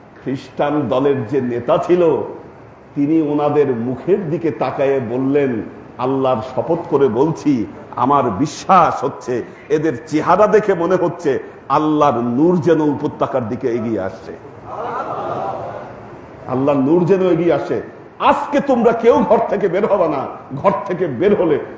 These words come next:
সত্যি আল্লাহর আযাবে তোমরা গ্রেফতার হবা।" কি? খ্রিস্টানরা তাদের ঘরের দরজাও খুলে নাই, বেরো হয় নাই কেউ, উপত্যকাতেও কেউ আসে নাই। পাঁচজনকে তো এমনি নেন নাই।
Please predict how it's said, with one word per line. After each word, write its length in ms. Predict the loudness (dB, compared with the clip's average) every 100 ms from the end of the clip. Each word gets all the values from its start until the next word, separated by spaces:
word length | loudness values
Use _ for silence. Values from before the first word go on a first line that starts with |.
| -6 -2
সত্যি 340 | -2 0 0
আল্লাহর 320 | 0 0 0
আযাবে 360 | 0 0 0 -2
তোমরা 220 | -4 -4 -4
গ্রেফতার 420 | -4 -6 -6 -8
হবা।" 200 | -8 -12 -16 -20 -20 -20 -20 -20 -20 -20 -20 -20 -18 -6
কি? 100 | -4 -2
খ্রিস্টানরা 640 | 0 -2 2 0 2 0 -2 -12 -4
তাদের 220 | 0 2 0 -2 -2
ঘরের 240 | 2 2 0 -2
দরজাও 460 | -2 0 4 4
খুলে 280 | 4 0 0
নাই, 160 | -2 -6 -12 -18 -12
বেরো 380 | 0 2 6 6
হয় 200 | 4 2
নাই 200 | 2 0
কেউ, 260 | -2 -4 -6 -12 -10
উপত্যকাতেও 640 | -8 -6 -8 -8 -4 -4
কেউ 160 | -4 -8
আসে 180 | -8 -14
নাই। 100 | -18 -20 -20 -20 -20 -20 -20 -20 -20 -20 -20 -18 -18 -18 -18 -18 -18 -18 -18 -18 -18 -18 -20 -20 -20 -18 -18 -18 -18 -16 -16 -16 -16 -18 -18 -20 -20 -20 -20 -18 -18 -18 -18 -4
পাঁচজনকে 480 | -4 -2 -2 -2 -4
তো 120 | -4
এমনি 300 | -2 0 0
নেন 160 | -2 -6
নাই। 200 | -6